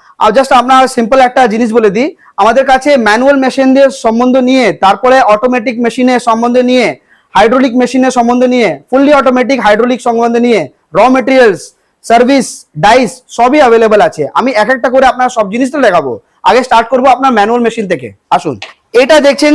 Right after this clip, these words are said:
এটা আছে ম্যানুয়াল মেশিন, এটা ম্যানুয়াল হ্যান্ড প্রেস মেশিন বলা যায়। এই সম্বন্ধে আপনারা বলে দিই,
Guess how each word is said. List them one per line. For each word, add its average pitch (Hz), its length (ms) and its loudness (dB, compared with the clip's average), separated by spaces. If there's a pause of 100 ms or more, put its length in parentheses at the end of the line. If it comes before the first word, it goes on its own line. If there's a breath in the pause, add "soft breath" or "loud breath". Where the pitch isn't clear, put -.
এটা 254 200 2
আছে 269 160 0
ম্যানুয়াল 254 300 2
মেশিন, 208 300 -2 (180)
এটা 220 220 0
ম্যানুয়াল 240 340 2
হ্যান্ড 214 260 0
প্রেস 294 200 0
মেশিন 269 260 0
বলা 233 180 4
যায়। 214 240 2 (480 soft breath)
এই 294 60 0
সম্বন্ধে 285 440 0
আপনারা 277 260 0
বলে 262 220 2
দিই, 285 160 0